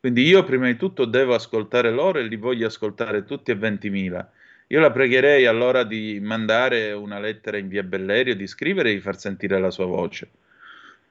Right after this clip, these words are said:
Anche perché Matteo Salvini giustamente dice: "Per me viene prima, eh, il militante, viene prima il consigliere comunale che prende venti euro di gettone a seduta,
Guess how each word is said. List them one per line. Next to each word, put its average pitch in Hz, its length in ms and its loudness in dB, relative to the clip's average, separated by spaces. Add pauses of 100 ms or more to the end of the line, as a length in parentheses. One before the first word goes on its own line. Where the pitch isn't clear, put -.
(140)
Anche 147 280 2
perché 151 400 0
Matteo 113 320 -4
Salvini 120 460 -4
giustamente 104 600 -6
dice: 95 300 -6
"Per 113 160 2
me 123 360 2
viene 117 340 -2
prima, 113 640 -4 (320)
eh, 113 360 -2
il 151 200 -4
militante, 127 960 -2
viene 120 360 -8
prima 117 600 -6 (200)
il 165 200 -6
consigliere 127 680 0
comunale 117 480 0
che 107 120 -6
prende 110 380 0
venti 110 340 -4
euro 113 340 2
di 95 160 -10
gettone 104 600 0
a 98 60 -6
seduta, 101 760 -2